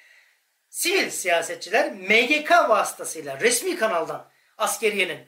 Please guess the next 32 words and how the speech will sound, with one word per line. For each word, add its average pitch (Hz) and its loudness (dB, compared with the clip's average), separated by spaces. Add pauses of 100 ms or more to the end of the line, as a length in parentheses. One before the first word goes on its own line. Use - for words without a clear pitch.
(100)
bu 240 -12
sürece 175 -6
dahil 170 0
olmasını 151 -10
tercih 170 -4
etmiştir. - -16 (520)
Yani 147 -4
yasal 262 2
sınırları 262 -2
belli 247 -2
olacak 233 0
şekilde 165 -8 (200)
karar 185 0
mekanizmasına 165 -10
dahil 156 -2
olması 156 -10 (200)
tabii 294 -2
ki - -14
bütün 262 -6 (320)
sivil 180 -14
siyasetçilerin 175 -8
arzu 202 2
edeceği, 165 -6
isteyeceği 170 -6
bir 139 -14
şeydir. - -16 (560)
Dahası 339 0 (280)
bu 349 0
M 330 -2
G 330 -6
K 381 -2
toplantıları 226 -4